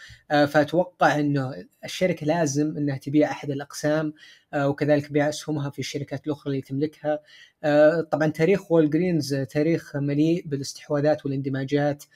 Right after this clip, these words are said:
فتوجد العديد من الأصول وحتى براندات، بعض البراندات ال-، ال-، المكياج، بعض البراندات السكين كير مملوكة لوولغرينز. فكل هذه البراندات لها قيمة كبيرة، آه، ولكنها لم، آه، لم يتم استغلالها إلى الآن، على الرغم أن الشركة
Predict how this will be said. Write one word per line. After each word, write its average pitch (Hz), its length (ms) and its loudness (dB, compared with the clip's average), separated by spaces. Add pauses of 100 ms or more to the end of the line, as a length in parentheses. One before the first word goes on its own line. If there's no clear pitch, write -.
(200)
فتوجد 160 460 0
العديد 139 640 2
من 151 140 2
الأصول 151 520 0
وحتى - 320 -6
براندات، 151 680 2
بعض 165 160 2
البراندات 151 640 0
ال-، 143 220 0
ال-، 139 160 -2
المكياج، 139 760 -2
بعض 147 160 0
البراندات 147 560 0 (480)
السكين 160 320 -2
كير 151 280 2
مملوكة 156 440 0
لوولغرينز. 147 720 2 (380)
فكل 196 240 2
هذه 196 120 2
البراندات 160 640 0
لها 165 220 0
قيمة 165 300 0
كبيرة، 147 540 0 (360)
آه، 139 80 0
ولكنها 147 560 0
لم، 165 320 -2 (220)
آه، 139 220 -6
لم 160 260 0
يتم 147 300 -2
استغلالها 147 920 0
إلى 175 140 0
الآن، 165 420 0
على 147 180 0
الرغم 175 360 -2
أن 147 140 -4
الشركة 170 500 -4